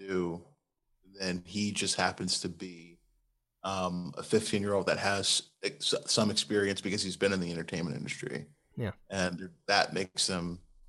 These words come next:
Speaker 1: uh, a great match for each, for each other in that sense. Um,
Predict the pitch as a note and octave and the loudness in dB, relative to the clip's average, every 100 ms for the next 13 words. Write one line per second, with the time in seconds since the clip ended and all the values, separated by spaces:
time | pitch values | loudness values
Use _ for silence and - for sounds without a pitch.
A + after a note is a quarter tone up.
0 | - - _ _ _ _ _ - F2+ F2+ | -20 -20 _ _ _ _ _ 2 6 6
1 | - G2+ - G2 F2 F2 - - F2+ F#2 | 4 0 0 -4 0 0 0 -2 -2 -4
2 | - G2 F#2+ G#2 F#2+ F2+ F2+ - _ _ | -2 0 2 4 6 4 2 -6 _ _
3 | _ - G2 G2+ G2 - D2 D2+ - - | _ -18 -2 0 2 2 0 0 -2 -4
4 | - _ _ _ _ F#2 F#2 F2+ F2 | -6 _ _ _ _ 2 4 4 0